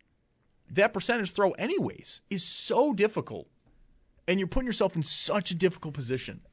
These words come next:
all the time. And you saw with the, with the Chiefs this year, they completely transitioned what their offense was and just went, "You know what we're gonna do?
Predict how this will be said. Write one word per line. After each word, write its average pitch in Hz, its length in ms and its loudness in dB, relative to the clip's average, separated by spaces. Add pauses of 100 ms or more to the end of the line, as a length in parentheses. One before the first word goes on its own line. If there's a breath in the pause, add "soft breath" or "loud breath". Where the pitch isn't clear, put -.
(120)
all 185 260 6
the 165 80 -2
time. 123 420 -8 (640)
And 160 140 0
you 151 60 -2
saw 214 340 4
with 180 140 4
the, 165 120 0
with 147 180 -2
the 139 60 -6
Chiefs 143 300 -6
this 120 200 -6
year, 101 220 -8 (300)
they 143 100 2
completely 196 760 -2
transitioned 151 580 -4
what 139 180 -4
their 143 140 -2
offense 135 400 -2
was 113 320 -2
and 120 140 -6
just 117 180 -8
went, 117 160 -6
"You 117 60 -4
know 135 100 2
what 160 140 0
we're 151 160 0
gonna 143 160 -2
do? 131 260 2